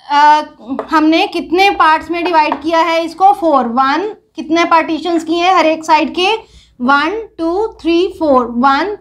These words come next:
टू, थ्री, फ़ोर, ठीक है? Total number of partitions हैं four on each side। तो now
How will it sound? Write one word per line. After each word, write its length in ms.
टू, 280
थ्री, 260
फ़ोर, 240
ठीक 100
है? 120
Total 280
number 260
of 140
partitions 560
हैं 220
four 300
on 180
each 220
side। 280
तो 80
now 320